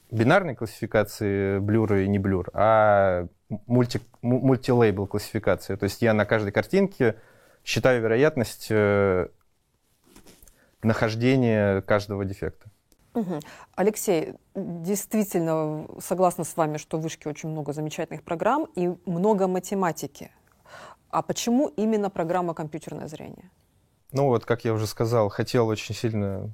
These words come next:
Speaker 1: применить, э, математику где-то на практике, э, чтобы это было хоть как-то наглядно, э, видно, не в перспективе,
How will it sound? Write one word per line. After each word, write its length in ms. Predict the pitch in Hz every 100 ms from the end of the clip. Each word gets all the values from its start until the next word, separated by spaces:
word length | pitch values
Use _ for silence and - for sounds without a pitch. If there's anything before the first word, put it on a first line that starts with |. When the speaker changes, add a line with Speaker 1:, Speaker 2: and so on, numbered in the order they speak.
| -
Speaker 1:
применить, 520 | 110 113 113 104 -
э, 200 | 107 101
математику 540 | 101 101 120 110 - 104
где-то 300 | 104 104 107
на 80 |
практике, 480 | 104 202 208 - _
э, 720 | 110 104 101 98 98 98 98 98
чтобы 760 | - 113 110 104 101 98 98 98 _ _ _ -
это 200 | 107 107
было 560 | 117 113 107 101 101 - _ _ _ _ _ -
хоть 160 | -
как-то 260 | - 123 -
наглядно, 520 | 107 104 113 104 101
э, 520 | 101 98 98 98 98 101 - _
видно, 360 | 110 147 135 107
не 400 | 107 110 110 107
в 80 | 101
перспективе, 1200 | 110 - 113 - 165 151 120 110 104 104 101